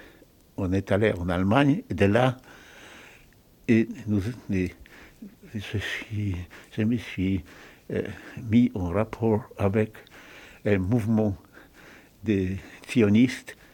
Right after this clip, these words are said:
qui, qui, qui allait clandestinement, qui, qui était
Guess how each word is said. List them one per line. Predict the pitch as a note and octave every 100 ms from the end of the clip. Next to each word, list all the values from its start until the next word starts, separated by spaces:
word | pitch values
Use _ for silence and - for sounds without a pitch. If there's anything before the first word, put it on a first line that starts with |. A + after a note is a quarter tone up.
| - - - _ -
qui, | - G#2+ G#2+ - - G2 E2+ E2+ - - - - - - - - _ A#2+ A2 - - - -
qui, | - B2+ -
qui | - G2 F#2+
allait | - A2 G#2 G#2+ G2+ - -
clandestinement, | - B2+ B2 A#2 - - A2+ G2+ A2 -
qui, | - G#2
qui | G#2+ A2+
était | A2+ -